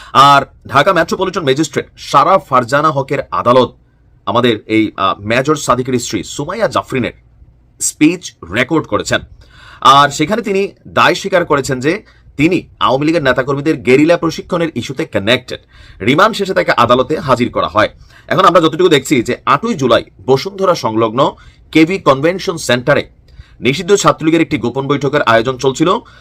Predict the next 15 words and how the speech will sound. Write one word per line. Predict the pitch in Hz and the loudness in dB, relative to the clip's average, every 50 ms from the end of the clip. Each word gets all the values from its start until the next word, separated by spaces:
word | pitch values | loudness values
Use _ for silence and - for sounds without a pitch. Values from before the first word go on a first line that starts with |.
| - _ _ - | -20 _ _ -4
আর | - 107 113 117 113 - - _ _ _ _ _ _ _ _ - 147 | 0 2 2 2 2 0 -6 _ _ _ _ _ _ _ _ -8 0
দশটা | 139 180 170 151 - 208 | 2 2 2 2 0 0
থেকে | 202 208 202 202 | 0 0 0 -2
সন্ধ্যা, | - - - 135 147 151 180 180 175 _ _ - | -2 -2 -4 -4 -2 0 -2 -2 -2 _ _ -10
সন্ধ্যা | - 147 147 160 196 196 | -4 -2 2 2 2 2
পর্যন্ত | 190 180 135 135 104 - 90 - - | 2 0 -4 -4 -8 -10 -14 -14 -10
অনুষ্ঠিত | - 120 151 165 - - 175 - 196 208 214 - - - - - | -8 -6 -6 -6 -6 -8 -8 -6 -6 -6 -6 -10 -18 -20 -10 -4
এই | 123 123 | -4 -2
বৈঠকে | 107 123 127 139 - 202 - 160 123 | 0 0 0 0 0 -4 -4 -4 -4
নিষিদ্ধ | 107 110 - 135 131 131 | -6 -6 -8 -10 -12 -8
ছাত্রলীগ, | 127 - 123 - - 156 156 - | -4 -4 -4 -2 -4 -6 -2 -2
আওয়ামী | 127 120 120 127 | -2 0 0 -2
লীগ | 123 | -2
এবং | 131 135 139 - - | -4 -4 -6 -4 -2
অবসরপ্রাপ্ত | 120 127 196 202 - 226 - 156 123 - - - | -2 -2 -2 -4 -8 -4 0 0 0 0 -2 -10